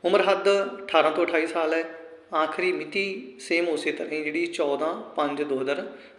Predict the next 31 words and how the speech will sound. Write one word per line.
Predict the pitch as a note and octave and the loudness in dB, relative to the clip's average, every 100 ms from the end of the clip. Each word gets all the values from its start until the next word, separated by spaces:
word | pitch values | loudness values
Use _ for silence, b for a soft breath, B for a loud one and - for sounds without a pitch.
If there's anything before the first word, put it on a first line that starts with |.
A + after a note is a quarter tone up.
| - | -4
ਚੌਵੀ | E3 D3 C#3+ D3 | 2 4 4 2
ਇਹਦੀ | D#3+ | 2
ਆਖਰੀ | C#3 C3 D3 | 0 0 -2
ਮਿਤੀ | D3 D3+ F3+ | -2 0 0
ਹੋਊਗੀ | E3+ D#3+ D#3+ | 0 0 0
ਜੀ। | E3+ E3+ B B B B _ _ - | -2 -4 B B B B _ _ 4
ਤੇ | D#3+ C#3 B2+ B2+ - - - - - _ _ _ _ _ | 6 6 4 0 -4 -12 -18 -20 -20 _ _ _ _ _
ਵੱਖ-ਵੱਖ | E3+ F#3+ G#3+ G#3 | 2 4 2 2
ਹੋਰ | F#3+ E3+ | 2 2
ਤਰ੍ਹਾਂ | E3+ F3+ | 4 2
ਦੀਆਂ | F3+ F3+ F3 - - D#3+ | 4 2 2 -2 -8 -4
ਜਿਹੜੀਆਂ | E3 F3 E3+ D#3 - | -2 0 -2 -4 -8
ਜਾਣਕਾਰੀ | D#3 D3 C#3+ D#3 D3 | -2 -2 0 0 0
ਲੈਣ | C#3+ C3+ | 0 -2
ਦੇ | C#3 | -4
ਲਈ | C3+ | -4
ਕਿਰਪਾ | C3+ C3+ | -4 -4
ਕਰਕੇ | C3 - C3+ | -6 -6 -6
ਚੈਨਲ | C#3 C3 | -6 -6
ਨੂੰ | |
ਸਬਸਕ੍ਰਾਈਬ | C3 C#3+ - C3 C3 | -6 -6 -2 -2 -2
ਜ਼ਰੂਰ | D3 | -4
ਕਰ | D3+ C#3+ | -2 0
ਲਿਓ। | D3 C3 B B B B B _ _ _ - | 0 -4 B B B B B _ _ _ 2
ਵੀਡੀਓ | E3 | 2
ਨੂੰ | E3 | 4
like, | C#3 - | 2 4
ਸ਼ੇਅਰ | E3 | 4
ਜ਼ਰੂਰ | D#3 D#3+ | 4 2
ਕਰ | E3+ D3+ | 2 2
ਦਿਓ। | E3 | 0